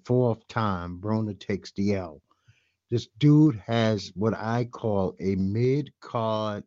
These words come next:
skills and a main card mouth. Main card mouth, he is the talk of the town leading up to a fight, but when he gets in the ring, he barely shows up, at least in these elite, uh,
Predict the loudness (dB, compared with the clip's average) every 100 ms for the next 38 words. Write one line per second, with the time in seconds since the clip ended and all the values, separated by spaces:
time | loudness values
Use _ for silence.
0 | _ -16 -16 -2 0 0 0 -4 -8 -14
1 | _ _ _ _ _ -10 -6 -4 -4 -2
2 | -2 0 0 -2 -2 -6 -10 -10 -6 -4
3 | -4 -6 -8 -10 -10 -12 -18 -20 _ _
4 | _ _ _ _ _ -4 -2 0 -2 -4
5 | -10 -6 -4 -4 -4 -6 -8 -12 -14 -12
6 | -10 -8 -8 -8 -4 -4 -4 -2 0 2
7 | 2 0 -2 -2 0 2 2 2 2 2
8 | 2 0 -4 -6 -8 -6 -6 -4 -4 -8
9 | _ -20 _ -10 -4 -2 0 0 0 0
10 | -4 -2 -2 -2 -4 -8 -12 -2 0 0
11 | 0 -4 -6 -8 -6 -6 -6 -8 _ -6
12 | -2 2 4 2 0 -6 -4 -6 -8 -8
13 | -6 -4 -2 -4 -8 _ _ _ _ _
14 | _ _ _ -8 -6 -6 -6 -10